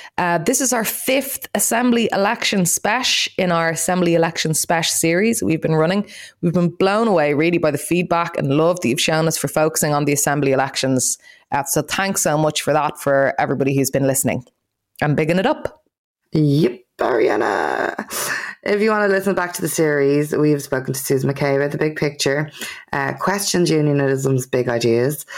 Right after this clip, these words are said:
Speaker 2: Uh, we honed in on a new school of candidates eschewing partisan politics with Emma DeSouza,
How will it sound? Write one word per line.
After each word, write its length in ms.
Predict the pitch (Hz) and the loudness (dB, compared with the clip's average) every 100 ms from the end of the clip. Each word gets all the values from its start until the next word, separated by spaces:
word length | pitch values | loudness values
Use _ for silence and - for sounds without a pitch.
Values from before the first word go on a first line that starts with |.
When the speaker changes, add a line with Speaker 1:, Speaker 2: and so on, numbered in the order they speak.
| - - - | -14 -14 -6
Speaker 2:
Uh, 120 | 139 139 | 0 2
we 80 | |
honed 300 | 143 170 175 | 2 2 2
in 120 | 156 147 | 2 2
on 140 | 143 | 2
a 40 | |
new 260 | 143 156 165 | 4 4 2
school 480 | 160 - 156 156 135 | 0 0 2 4 2
of 100 | 131 | 0
candidates 640 | - 135 131 123 123 131 | -2 0 2 2 2 0
eschewing 540 | - - - 165 147 139 | -2 0 2 2 2 0
partisan 460 | 135 135 135 139 | -2 -4 -2 -2
politics 420 | 131 135 135 139 135 | -2 0 0 -2 0
with 100 | 131 | 0
Emma 180 | 131 | 0
DeSouza, 600 | 127 123 151 160 160 156 | 0 0 0 2 2 0